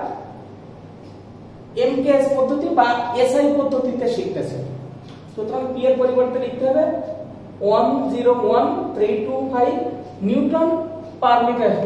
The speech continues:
নিউটন per meter square। আচ্ছা,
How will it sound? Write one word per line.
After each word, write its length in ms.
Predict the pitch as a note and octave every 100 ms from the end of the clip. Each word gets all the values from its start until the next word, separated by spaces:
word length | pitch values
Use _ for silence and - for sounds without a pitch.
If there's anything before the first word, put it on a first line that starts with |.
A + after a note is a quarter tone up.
| G#3+
নিউটন 260 | C4+ D#4 C#4 B3+ B3 - B3+
per 120 | A#3 A#3
meter 200 | A#3 G3+ G3+
square। 280 | G3+ E3+ - - - - - - - - - - - - - - - - - - - - - - - G#3+
আচ্ছা, 200 | B3+